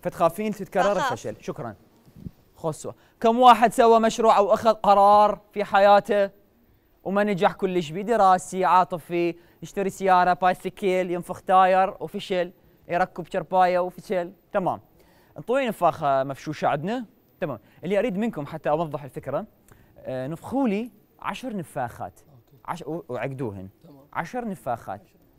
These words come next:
Speaker 1: تمام، حبيبي، اخذوهم من هذا الجاهل ونفخوهن. حتى لو بكى. اوكي.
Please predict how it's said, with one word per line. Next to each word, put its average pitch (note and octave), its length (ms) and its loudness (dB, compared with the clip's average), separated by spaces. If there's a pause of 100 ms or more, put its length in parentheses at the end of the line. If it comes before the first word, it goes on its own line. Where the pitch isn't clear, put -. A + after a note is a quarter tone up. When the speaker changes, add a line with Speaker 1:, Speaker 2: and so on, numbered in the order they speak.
(160)
Speaker 1:
تمام، C3+ 300 -6
حبيبي، C#3+ 220 -10
اخذوهم G3+ 280 -6
من F3 140 -8
هذا D#3+ 140 -4
الجاهل F#3 320 -2
ونفخوهن. G#2+ 420 -14 (560)
حتى - 240 -8
لو A#2+ 100 -4
بكى. A2 240 -12 (1040)
اوكي. - 300 -2